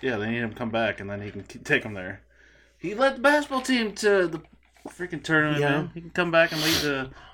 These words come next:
Speaker 1: football teams where it needs to go. You never know.
Speaker 2: Yeah.
Speaker 1: But I'll give B Y U a chance. I'll give them a chance. They are de-, they are a decent team.
Speaker 2: Yeah.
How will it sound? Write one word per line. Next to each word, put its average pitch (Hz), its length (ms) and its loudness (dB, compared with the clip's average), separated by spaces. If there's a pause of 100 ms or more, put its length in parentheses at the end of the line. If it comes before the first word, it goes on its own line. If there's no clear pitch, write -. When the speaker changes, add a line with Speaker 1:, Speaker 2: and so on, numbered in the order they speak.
Speaker 1:
football 156 320 -4
teams 123 300 -4
where 120 160 -2
it - 40 -8
needs 113 220 -4
to 127 120 -2
go. 113 180 0
You 135 100 -2
never 127 200 -4
know. 123 280 -4 (320)
Speaker 2:
Yeah. 123 220 -12 (100)
Speaker 1:
But 113 220 -8
I'll 202 140 6
give 226 180 0
B 226 120 6
Y 202 180 8
U 175 140 6
a 160 40 4
chance. - 720 -6 (680)
I'll 147 100 -6
give 185 160 2
them 185 140 -2
a 180 40 -2
chance. 180 200 -10
They 208 320 4
are 247 160 6
de-, 226 200 -2
they 208 200 -2
are 254 100 4
a 262 40 2
decent 277 420 0
team. 254 200 0
Speaker 2:
Yeah. 131 320 0